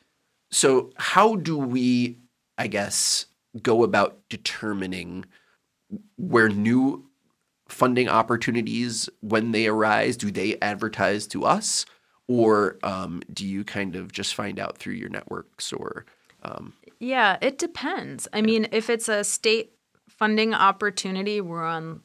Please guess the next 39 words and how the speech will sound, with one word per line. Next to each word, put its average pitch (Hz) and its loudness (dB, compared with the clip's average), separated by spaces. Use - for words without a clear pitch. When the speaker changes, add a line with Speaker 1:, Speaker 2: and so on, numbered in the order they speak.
Speaker 2:
on 175 -6
email 156 -6
lists - -6
Speaker 1:
Sure. - -2
Speaker 2:
for - -6
that. 55 0
And 180 -6
a 165 -4
couple 180 -6
of 160 -2
us 160 -2
around 165 -4
here 165 -4
get 170 -8
those. 170 -2
If 202 0
it's 196 -2
private 202 4
funders, 190 -2
you 208 -4
know, 190 -2
sometimes 185 -4
we're 175 -2
on 175 -2
their 165 -4
list. 185 -4
So 175 -4
we'll 170 -2
get, 165 -4
um, 170 -4
an - -8
invitation 180 -4
or 175 -4
information 175 -6
from 185 -10
a 180 -6
program 175 -6
officer 175 -2
of, 170 -8